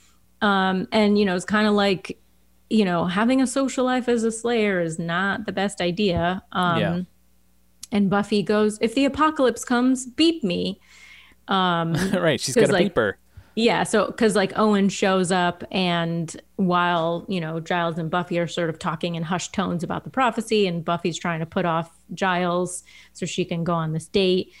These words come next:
Speaker 1: um, Xander and Willow have sort of pulled Owen to the side and, you know, Xander's like, "She doesn't, you know, don't e-, she doesn't like to, she doesn't like to kiss, don't even look at her, don't even touch her," like, that kind of thing.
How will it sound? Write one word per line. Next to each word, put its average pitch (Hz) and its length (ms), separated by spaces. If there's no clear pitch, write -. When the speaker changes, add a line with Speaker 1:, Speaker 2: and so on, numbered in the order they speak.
Speaker 1:
um, 165 480
Xander 170 440
and 165 140
Willow 170 300
have 170 180
sort 165 240
of 160 80
pulled 165 360
Owen 170 340
to 170 100
the 170 100
side 175 640
and, 156 500
you 180 100
know, 151 100
Xander's 156 540
like, 156 480
"She - 180
doesn't, 233 560
you 202 160
know, 170 180
don't 240 220
e-, 247 320
she - 160
doesn't 247 220
like 226 200
to, 185 280
she 247 140
doesn't 254 160
like 233 160
to 202 40
kiss, 220 300
don't 233 160
even 190 240
look 208 240
at 202 60
her, 208 100
don't 208 160
even 196 120
touch - 320
her," 190 120
like, 175 160
that 170 180
kind - 140
of 175 80
thing. - 240